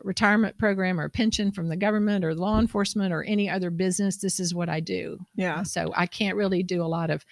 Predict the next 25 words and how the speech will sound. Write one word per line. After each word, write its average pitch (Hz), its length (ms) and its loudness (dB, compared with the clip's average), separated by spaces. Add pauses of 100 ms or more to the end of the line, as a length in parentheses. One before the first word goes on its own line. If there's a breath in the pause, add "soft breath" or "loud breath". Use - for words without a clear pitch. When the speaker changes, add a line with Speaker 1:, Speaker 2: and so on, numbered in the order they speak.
(180 soft breath)
Speaker 1:
free 339 260 4
work, - 420 -2 (480 soft breath)
but, 170 260 2 (220)
um, 170 280 2
I 208 100 8
do 220 180 8
give 190 200 2
back, - 420 -6
and 185 140 2
I 190 80 4
do, 185 320 2
like, 180 180 0
these 190 180 2
missing 185 300 -4
cases, - 520 -6 (100)
Speaker 2:
Right. 170 320 -4
Speaker 1:
um, 170 400 2 (420)
that, 175 260 0 (200)
that 180 140 2
I 170 80 2
work 175 280 -2
through 170 340 0 (280)
K 170 180 0
I 160 100 0
C. - 460 -4